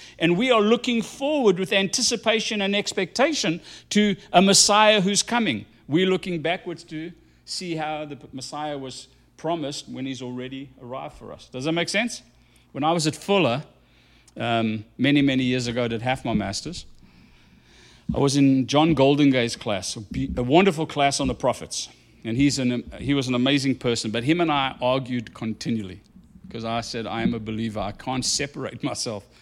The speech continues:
from being a believer and looking backwards." And he forever tried to tell me, "Think like a Jew." I said, "I can't."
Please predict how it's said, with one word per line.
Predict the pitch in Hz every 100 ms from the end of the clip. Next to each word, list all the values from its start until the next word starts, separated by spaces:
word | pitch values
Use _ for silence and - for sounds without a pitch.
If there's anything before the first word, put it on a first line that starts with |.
| _
from | - 110
being | 113 113
a | 113
believer | 104 104 110 104
and | 104 92
looking | 104 110 117
backwards." | 104 107 - 104
And | 107
he | 107 143
forever | 131 117 143
tried | 143 127 123
to |
tell | 117 120 110
me, | 110 - - -
"Think | - 139 -
like | 127
a | 120
Jew." | 101 104 98 _ _ - - -
I | -
said, | 92 -
"I | 123
can't." | 117 - 180 -